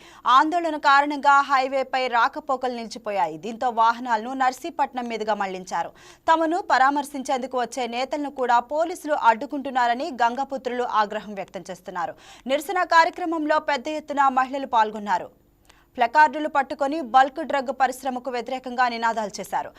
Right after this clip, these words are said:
తమకు సంఘీభావం తెలిపేందుకు వచ్చిన బీసీవై పార్టీ అధినేత రామచంద్ర యాదవ్, సీపీఎం నేత అప్పలరాజును విశాఖలో పోలీసులు అడ్డుకోవడం దుర్మార్గ చర్య అని ఆగ్రహం వ్యక్తం చేశారు.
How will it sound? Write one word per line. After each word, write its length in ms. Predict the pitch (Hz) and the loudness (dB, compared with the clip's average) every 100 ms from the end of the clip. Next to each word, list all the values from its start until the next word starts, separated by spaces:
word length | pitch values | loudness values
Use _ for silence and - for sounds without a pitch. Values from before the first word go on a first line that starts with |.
| - _ 254 | -20 _ 0
తమకు 300 | 254 - 381 | 0 -2 -4
సంఘీభావం 680 | 381 294 302 285 302 285 269 | 0 0 0 2 4 4 2
తెలిపేందుకు 580 | 269 262 269 254 254 | -4 -2 -4 -4 -4
వచ్చిన 380 | 262 247 254 285 302 _ _ _ _ _ | -6 -4 0 0 -2 _ _ _ _ _
బీసీవై 440 | 196 262 269 320 311 | -10 -8 -6 0 0
పార్టీ 380 | 311 285 294 320 | 6 4 4 -2
అధినేత 360 | 294 302 294 | -2 -2 0
రామచంద్ర 600 | 285 269 285 311 311 302 | 2 4 2 -2 -6 -4
యాదవ్, 480 | 277 262 240 262 285 - _ _ | 0 2 2 0 -4 -10 _ _
సీపీఎం 540 | - 415 403 403 339 | -4 -4 -2 -2 0
నేత 220 | 311 294 | -2 4
అప్పలరాజును 840 | 302 - 262 262 339 320 285 262 269 | 4 6 4 2 -4 2 0 0 -6
విశాఖలో 500 | 247 254 269 269 262 | -8 2 2 2 -2
పోలీసులు 500 | 254 254 262 262 254 | 0 -4 -4 -4 -2
అడ్డుకోవడం 540 | 214 226 240 233 311 330 | -2 -2 -4 -2 -6 -8
దుర్మార్గ 480 | 196 233 277 277 262 247 | -4 -2 0 0 -2 -4
చర్య 140 | 247 247 | -6 2
అని 260 | 233 262 | 2 2
ఆగ్రహం 480 | 320 208 208 226 226 | -4 -4 -2 -6 -8
వ్యక్తం 280 | 208 - 208 208 | -12 -12 -12 -10
చేశారు. 320 | 190 196 | -2 -2